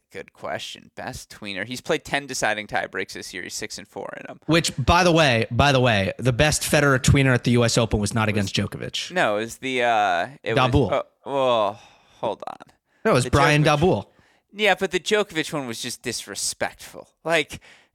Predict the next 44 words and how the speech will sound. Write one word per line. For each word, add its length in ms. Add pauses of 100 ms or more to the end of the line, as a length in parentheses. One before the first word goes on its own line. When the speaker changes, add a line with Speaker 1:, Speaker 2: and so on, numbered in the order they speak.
(160)
Speaker 1:
oh, 680 (140)
that's 240
a 20
good 180
Speaker 2:
No, 180
Speaker 1:
question. 260 (180)
Speaker 2:
the, 240
the 180
Dabul 440
Speaker 1:
Best 160
Speaker 2:
one 180
was 100
Speaker 1:
tweener 120
Speaker 2:
better. 160
Speaker 1:
is 20
the 60
one 160
I 100
hit 140
against 320
Jeff 240
G 160
Chisever 500
because 280
he 80
was 100
like, 180
"No 180
way." 320
He 240
was 80
like, 160
"You 140
have 220
that 160
in 100
your 140
bag?" 520
And 120
then 80
I 60
did 180
it 80
again. 360